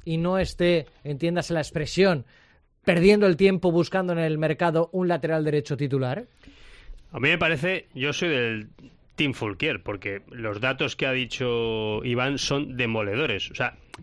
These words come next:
Speaker 2: el problema de este Valencia o de cualquier equipo de primera división no es un futbolista como Foulquier, que pagas dos coma cinco millones de euros, que juega cuatro temporadas y que te juega, según habéis dicho,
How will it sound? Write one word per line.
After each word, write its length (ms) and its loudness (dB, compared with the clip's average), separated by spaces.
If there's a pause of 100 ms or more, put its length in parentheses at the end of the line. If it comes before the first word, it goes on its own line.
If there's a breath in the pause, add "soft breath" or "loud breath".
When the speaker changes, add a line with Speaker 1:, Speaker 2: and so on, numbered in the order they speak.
Speaker 2:
el 160 -2
problema 420 0
de 340 0
este 280 -2
Valencia 640 -2 (100)
o 120 -2
de 120 0
cualquier 380 -2
equipo 320 -4
de 100 -2
primera 260 -2
división 560 -4
no 280 -2
es 180 -2
un 100 -2
futbolista 460 -2
como 180 -2
Foulquier, 480 -6 (800 loud breath)
que 180 -2
pagas 420 -2
dos 200 -4
coma 220 -2
cinco 280 -4
millones 360 -2
de 100 0
euros, 340 0
que 140 -4
juega 220 -2
cuatro 300 -4
temporadas 600 -2
y 80 -8
que 120 -6
te 100 -4
juega, 400 -4
según 320 -2
habéis 160 0
dicho, 320 -4